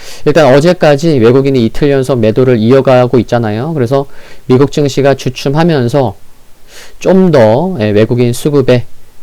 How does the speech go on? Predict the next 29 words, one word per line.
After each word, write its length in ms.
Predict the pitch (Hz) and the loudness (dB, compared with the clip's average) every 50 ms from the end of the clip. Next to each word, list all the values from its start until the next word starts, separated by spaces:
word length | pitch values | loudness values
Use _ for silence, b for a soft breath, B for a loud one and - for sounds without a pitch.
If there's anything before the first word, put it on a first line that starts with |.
| - - - - | -14 -12 -10 -6
예, 140 | 98 95 95 | -6 -6 -4
좀 180 | - - 107 107 | -4 -4 -2 -2
더 80 | 113 | -2
신경 340 | 110 - - 156 151 165 156 | -2 -2 -2 -2 0 0 -2
쓰고 360 | - - - 107 120 127 117 - - | -2 -4 -4 -4 -2 -2 -4 -6 -10
관심 680 | - - - 98 113 - - 113 110 110 120 147 180 196 | -10 -6 -4 -4 -2 -2 -2 -2 -2 0 -2 -2 -2 -4
가질 300 | - - 107 107 117 110 | -4 -4 -4 -2 -2 -4
필요가 380 | - - - 143 135 127 131 127 | -4 -4 -2 0 0 2 2 0
있겠다는 400 | 113 - 120 - 113 107 107 110 | 0 -2 -4 -4 -2 -2 -2 -2
생각입니다. 680 | - 151 151 151 156 131 117 98 98 110 113 - - - - - - - B B B B B B B B B B - | -2 -2 -2 -2 -2 -2 -4 -6 -8 -10 -14 -16 -20 -20 -20 -20 -20 -20 B B B B B B B B B B -4
이번 440 | 120 110 123 117 113 120 143 180 175 | -2 2 2 4 4 4 2 0 0
일주일도 480 | 165 160 - - 156 147 139 120 139 127 | 0 -2 0 0 2 2 2 0 -2 -2
수고하셨고요. 680 | - 139 147 147 131 - 151 - - - 156 185 202 - | -2 0 0 0 0 0 -4 -4 0 2 4 4 4 2
오늘 380 | 117 117 123 120 120 135 160 165 | 2 2 2 2 2 0 0 -2
십 140 | - - - | -4 -4 -2
분 80 | 185 | -2
아침 280 | 175 170 - - 170 160 | -2 -2 -2 -4 -6 -4
시황 180 | - 170 156 143 | -2 0 0 0
여기까지입니다. 840 | 113 113 - 135 120 - 120 117 110 107 139 143 156 165 170 170 | 0 0 0 -2 -2 0 -2 -4 -2 0 0 2 2 0 -2 -4
성공 300 | - - 165 147 151 156 151 | -4 -4 -4 -2 -2 -4 -4
투자하는 460 | - - 139 147 143 135 135 135 127 | -4 -6 -4 -2 -2 -2 -2 -4 -4
하루 420 | - 165 156 143 113 110 143 170 180 | -2 -2 0 0 0 2 0 0 0
되시기를 400 | - 120 104 - 107 117 117 117 | -2 -4 -4 -2 -2 -2 -2 -2
바라고요. 560 | - 123 110 - 104 - 139 160 175 180 185 | -2 -4 -4 -4 -2 0 2 2 4 2 2
구독과 360 | 175 - 107 117 - - 117 110 | 0 -2 -6 -6 -4 -2 -2 -2
좋아요는 480 | - 107 104 101 104 120 147 160 165 160 | -2 -2 -2 -2 -2 -2 -2 -2 -4 -6
큰 100 | - - | -8 -8
힘이 160 | 165 156 151 139 | -6 -4 -4 -4
됩니다. 400 | - 107 98 - - 120 - | -4 -6 -8 -10 -12 -16 -18